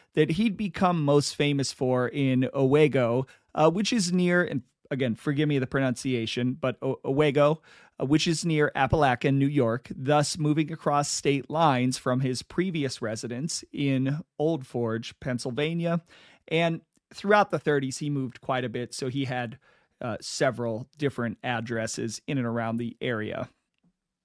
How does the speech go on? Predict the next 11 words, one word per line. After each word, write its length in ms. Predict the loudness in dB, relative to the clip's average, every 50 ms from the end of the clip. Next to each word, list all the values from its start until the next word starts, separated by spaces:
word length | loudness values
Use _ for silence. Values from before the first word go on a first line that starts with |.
| _ _ _ _ _ _ _ _ _ _ _ _ _ _ _ _ _ _ _ _ _ _ _ _ _ _ _ _ _ _ _ _ -20 -20 _ _ 2
All 60 | 6 6
right, 180 | 6 6 4 _ -8
so 260 | -2 2 2 2 2 2
one, 280 | 0 0 2 2 2 0 _ _ _ _ 0
let 120 | 4 4
me 80 | 6 6
give 140 | 6 6 4
you 80 | 4
a 40 | 2
quick 200 | 2 0 -2 0
overview 560 | 0 -2 -2 -2 -4 -8 -6 -4 -4 -4 -4